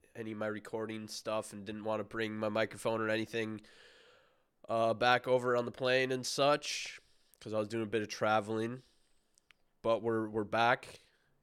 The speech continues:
and better than ever. Since it's the new year, we thought, why not do, like,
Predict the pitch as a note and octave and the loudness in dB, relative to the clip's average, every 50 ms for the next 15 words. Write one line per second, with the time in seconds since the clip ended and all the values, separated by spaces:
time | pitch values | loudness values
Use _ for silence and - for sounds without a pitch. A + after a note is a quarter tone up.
0 | _ _ _ - A2+ G#2+ G#2 G2+ G#2 A#2 A2+ A2+ A2+ G#2+ A2 G#2+ G2 G2 A2 A2+ | _ _ _ -4 -2 -2 -2 -2 0 0 2 2 0 -2 -2 -4 -2 0 0 0
1 | G2+ G2+ G2 F#2+ F#2+ F#2+ _ _ _ _ _ _ _ _ - - - C#3 C3+ B2+ | 0 -2 -6 -8 -8 -10 _ _ _ _ _ _ _ _ -8 -6 -4 -4 -4 -2
2 | - C3+ B2+ - - - B2+ A#2+ B2 B2+ A#2+ A2+ A2+ A#2+ B2 C3 D3 D#3+ D#3+ D3 | -4 -4 -4 -6 -6 -4 -4 -2 0 0 0 2 4 4 6 6 4 2 -2 -6
3 | - _ _ - A2 A2+ A2+ G#2+ - - B2 A#2 A2+ A#2 A2+ A2+ G#2+ - - _ | -16 _ _ -10 -6 -6 -6 -4 -2 0 4 6 6 6 6 6 4 2 -2 _
4 | _ _ _ _ _ _ _ _ _ - G2+ A2 A2+ A#2+ A#2+ B2+ B2 B2+ A#2+ - | _ _ _ _ _ _ _ _ _ -6 0 2 2 4 4 6 6 4 4 2
5 | - - A#2+ A#2+ A#2+ A#2+ A#2 A#2 A#2 A2+ A2+ _ _ _ _ _ _ _ _ _ | -4 -6 -4 -2 0 0 0 0 -2 -4 -6 _ _ _ _ _ _ _ _ _
6 | _ _ _ - - A2 A2 G#2+ G#2+ G#2 - - | _ _ _ -10 -4 0 2 2 2 0 -2 -8